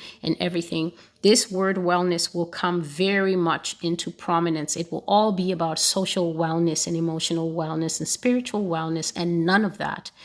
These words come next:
will have Jesus in the middle. So you sit there with the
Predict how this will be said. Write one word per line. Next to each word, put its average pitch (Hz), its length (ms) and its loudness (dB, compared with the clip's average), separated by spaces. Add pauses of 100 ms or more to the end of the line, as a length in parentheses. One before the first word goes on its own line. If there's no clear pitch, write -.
(240)
will 180 120 0
have 170 200 -2
Jesus 160 520 -2
in 160 220 -2
the 160 60 0
middle. 180 440 0 (500)
So - 140 -2
you 202 140 6
sit 302 320 2
there 214 140 0
with 196 180 -2
the 190 180 -6